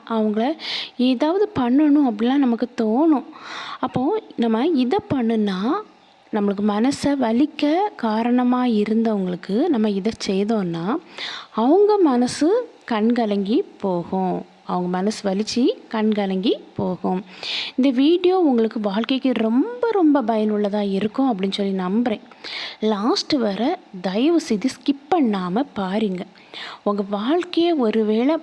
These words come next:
மாத்ததுக்கு உள்ள வீடியோவா இருக்கலாம். வாங்க, இப்ப நம்ம வீடியோக்குள்ள போகலாம். யாரோ ஒருத்தங்க நம்மளை கஷ்டப்படுத்திட்டாங்கன்னு வைங்களேன், நம்ம திருப்பி அவங்கள கஷ்டப்படுத்தணும்,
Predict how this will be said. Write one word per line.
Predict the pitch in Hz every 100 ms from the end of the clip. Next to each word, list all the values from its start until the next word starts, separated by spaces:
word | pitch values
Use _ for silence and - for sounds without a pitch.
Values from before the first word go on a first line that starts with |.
| 214
மாத்ததுக்கு | 202 196 202 196 202 -
உள்ள | 359 220 202 277
வீடியோவா | 240 202 185 190 214 247
இருக்கலாம். | 214 240 233 190 185 - - - - - -
வாங்க, | 226 220 202 190 240 403 -
இப்ப | 240 247
நம்ம | 220 208 330 247
வீடியோக்குள்ள | 262 294 226 - 190 214
போகலாம். | 247 180 190 180 180 - - - - - - -
யாரோ | 240 240 240 311 359 415 466 349
ஒருத்தங்க | 254 - 277 254 220 180 175 262 - - - - - -
நம்மளை | 226 226 233 214 294 -
கஷ்டப்படுத்திட்டாங்கன்னு | 233 - - 370 277 226 226 220 202 196 196 214
வைங்களேன், | 196 180 180 190 180 180 - - - - - -
நம்ம | 214 220 -
திருப்பி | 294 330 415 415 359 320
அவங்கள | 226 214 220 247
கஷ்டப்படுத்தணும், | 220 196 - 285 226 180 180 180 175 180